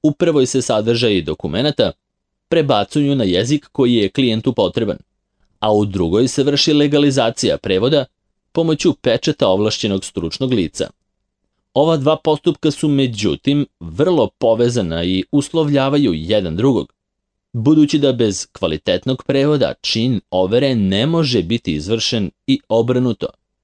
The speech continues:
Prevod dokumenata, ma koliko savršen bio, ukoliko nije overen, potpuno je bezvredan sa stanovišta prava i zakona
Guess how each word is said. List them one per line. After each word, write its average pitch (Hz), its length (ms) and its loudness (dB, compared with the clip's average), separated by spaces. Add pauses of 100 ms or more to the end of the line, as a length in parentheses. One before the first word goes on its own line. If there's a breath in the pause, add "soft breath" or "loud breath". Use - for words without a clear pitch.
(360)
Prevod 104 300 2
dokumenata, 98 840 0
ma 90 380 -2
koliko 120 460 2
savršen 104 560 -2
bio, 131 240 0 (500)
ukoliko 135 520 2
nije 131 280 2 (120)
overen, 98 440 0 (560)
potpuno 135 420 0
je 110 160 2
bezvredan 113 760 0
sa 104 180 -4
stanovišta 80 600 -4
prava 107 400 -4
i 113 80 0
zakona 110 520 0